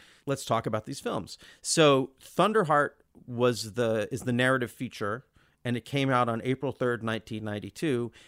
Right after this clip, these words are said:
and Incident at Oglala is the documentary about the, uh,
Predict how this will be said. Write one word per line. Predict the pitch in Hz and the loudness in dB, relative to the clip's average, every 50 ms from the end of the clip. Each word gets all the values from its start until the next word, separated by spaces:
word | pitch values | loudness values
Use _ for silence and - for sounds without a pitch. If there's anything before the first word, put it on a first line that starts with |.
| _ _ - | _ _ -4
and | 120 117 117 123 - - | -2 -2 -2 -2 -4 -2
Incident | - 139 143 - 151 131 135 131 127 - - - | -2 -2 -2 -2 -2 -2 -2 -2 -2 -4 -4 -4
at | 120 113 | 0 2
Oglala | 120 120 107 110 110 110 110 107 107 107 107 107 107 104 - | 2 0 0 0 0 2 4 4 4 2 2 2 0 0 -2
is | 120 98 - | -6 -10 -8
the | - 104 | -10 -6
documentary | - 107 101 98 - 117 123 156 175 175 - - 135 127 123 123 - - | -4 -4 -4 -2 -2 -2 0 2 0 0 0 -2 -2 -2 0 -2 -2 -4
about | 113 104 - 110 110 113 113 113 107 - - - - _ | -6 -4 -2 0 0 2 0 0 -2 -6 -14 -20 -20 _
the, | 110 104 98 101 113 110 107 110 110 110 104 104 104 104 104 107 104 92 78 - _ _ _ _ _ _ _ _ _ _ _ _ _ _ - | -20 -18 -8 -4 -2 0 0 0 0 -2 -2 -2 -2 -2 -2 -2 -4 -4 -6 -10 _ _ _ _ _ _ _ _ _ _ _ _ _ _ -6
uh, | 113 107 104 104 95 | -6 -6 -4 -6 -8